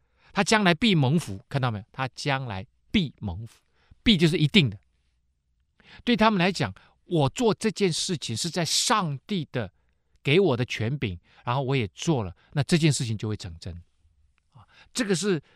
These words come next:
这个圣经里面的对于信仰的，啊，一个非常，非常看重的事情。啊，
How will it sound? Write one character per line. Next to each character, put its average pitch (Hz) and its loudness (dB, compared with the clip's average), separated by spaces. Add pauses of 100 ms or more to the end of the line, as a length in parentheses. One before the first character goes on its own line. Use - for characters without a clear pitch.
(140)
这 160 -6
个 135 -2
圣 185 2
经 160 2
里 127 -2
面 135 -4
的 101 -10 (300)
对 143 0
于 107 -2
信 - -2
仰 87 -8
的， 82 -10 (320)
啊， - -20
一 120 -10
个 120 -4
非 202 -4
常， 120 -2 (240)
非 - -4
常 120 -2
看 139 -4
重 113 -6
的 90 -10
事 95 -16
情。 - -20 (680)
啊， - -20